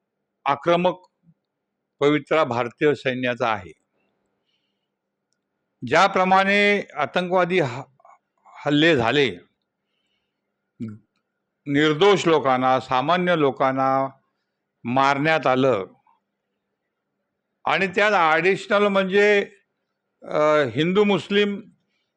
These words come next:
विवाद आणि ध-, अ, संघर्ष निर्माण करायचा प्रयत्न झाला. आर्थिकदृष्ट्या काश्मीरला, अ, प्रचंड प्रमाणात नुकसान व्हावं, म्हणजे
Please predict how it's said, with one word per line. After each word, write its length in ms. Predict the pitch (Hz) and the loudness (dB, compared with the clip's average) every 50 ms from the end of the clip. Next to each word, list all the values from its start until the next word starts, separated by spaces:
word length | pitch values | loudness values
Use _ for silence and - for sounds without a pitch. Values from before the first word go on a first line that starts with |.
| _ _ _ _ _ _ _ _ _ - 139 127 | _ _ _ _ _ _ _ _ _ -10 -4 -2
विवाद 440 | 139 143 151 170 185 190 185 165 | 0 2 4 4 4 4 4 2
आणि 600 | 180 165 165 170 175 180 185 185 180 175 165 147 123 - | 0 0 0 0 0 0 0 0 -2 -2 -6 -8 -10 -6
ध-, 80 | 131 131 | -2 -2
अ, 280 | 131 - - 139 143 135 131 127 123 123 123 120 117 113 110 - | -2 -2 -2 -2 0 0 2 2 0 0 -2 -4 -6 -8 -10 -8
संघर्ष 400 | - 139 143 151 160 170 151 135 | -6 -4 -2 0 0 0 0 0
निर्माण 520 | 180 180 165 156 151 151 151 160 165 165 151 | -2 -2 0 0 0 0 0 0 0 0 0
करायचा 380 | 160 147 147 151 147 131 151 | -2 0 0 0 0 -2 -4
प्रयत्न 380 | 139 123 143 135 123 - - 151 | -4 -2 -4 -6 -6 -6 -8 -6
झाला. 400 | 131 110 107 113 120 120 107 92 - - _ _ _ _ _ _ _ _ _ _ _ _ _ _ _ _ _ _ _ _ _ _ _ _ _ _ _ _ _ _ _ _ _ _ _ _ _ _ - - | -4 -2 -2 -2 -2 -2 -2 -4 -8 -14 _ _ _ _ _ _ _ _ _ _ _ _ _ _ _ _ _ _ _ _ _ _ _ _ _ _ _ _ _ _ _ _ _ _ _ _ _ _ -6 -2
आर्थिकदृष्ट्या 1160 | 131 143 165 170 156 - - 233 226 196 190 220 190 151 - - 233 226 240 247 226 233 226 - - - - _ - _ - | 2 2 2 2 0 0 -2 -2 -2 0 0 0 0 0 -2 0 2 2 4 4 2 0 0 -4 -8 -18 -20 _ -20 _ -8
काश्मीरला, 1040 | - 170 156 - - - 190 202 214 220 220 196 208 208 214 214 220 220 214 202 - - _ _ _ _ _ _ _ _ _ _ _ _ _ _ _ _ _ | -4 -4 -4 -4 -6 -6 -4 -2 0 0 0 0 0 0 2 2 2 2 0 -2 -4 -10 _ _ _ _ _ _ _ _ _ _ _ _ _ _ _ _ _
अ, 80 | - 139 | -8 -8
प्रचंड 520 | 135 - 165 160 - - 226 233 233 233 | -4 -2 -2 -2 0 0 0 2 2 0
प्रमाणात 520 | 247 208 220 220 214 208 208 214 208 208 214 196 | 0 0 0 0 2 2 2 2 2 2 0 0
नुकसान 540 | 190 190 175 139 - - - 190 185 190 | -2 -6 -6 -8 -8 -6 -2 0 0 0
व्हावं, 580 | 180 160 147 131 139 151 156 151 139 113 98 - _ - | 2 0 2 2 4 4 4 4 2 0 -2 -6 _ -10
म्हणजे 160 | 123 139 151 | -8 -8 -8